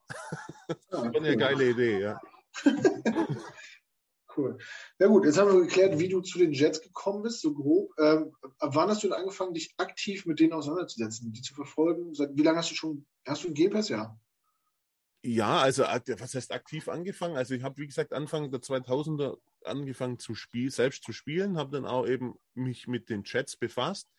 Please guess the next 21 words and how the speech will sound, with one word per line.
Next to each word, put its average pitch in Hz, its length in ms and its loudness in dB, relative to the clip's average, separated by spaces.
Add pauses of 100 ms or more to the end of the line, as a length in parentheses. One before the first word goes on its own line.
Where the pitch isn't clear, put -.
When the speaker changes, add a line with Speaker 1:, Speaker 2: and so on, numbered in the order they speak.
(640)
Speaker 1:
Das - 260 -6
ging 165 180 2
dann 151 140 2
schon 131 220 -2
etwas 127 340 -2
besser 160 340 2
als 131 200 -2
damals 135 340 -4
zu 117 140 -10
Basketballzeiten 151 840 -2
mit 123 160 -4
den 104 120 -6
Knicks, 160 340 -6
also 110 400 2
weil 113 260 2
da 110 100 -2
gab's 117 280 -4
nicht 139 220 -6
nur 165 120 -4
Teletext, 170 640 -2
also 113 320 0